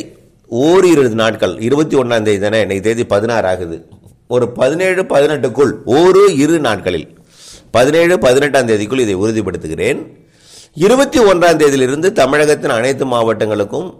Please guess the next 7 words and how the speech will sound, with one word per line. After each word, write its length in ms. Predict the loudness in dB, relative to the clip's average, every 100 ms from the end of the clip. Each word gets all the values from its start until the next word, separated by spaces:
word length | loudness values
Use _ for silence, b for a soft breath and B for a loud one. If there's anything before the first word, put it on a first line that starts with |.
| _
மழைக்கு 440 | -10 -4 -4 -4 -4
வாய்ப்பு 340 | -4 -4 -8
தெரிகிறது. 640 | -8 -8 -8 -8 -8 -10 -12 -20 _
பரவலாக 580 | -8 -4 -2 -2 -2 -4
அல்ல, 480 | -10 -6 -4 -4 -8
ஆங்காங்கே, 1120 | -12 -8 -6 -6 -8 -6 -6 -6 -8 -6 -6 -8
ஆங்காங்கே. 640 | -12 -12 -10 -10 -8 -10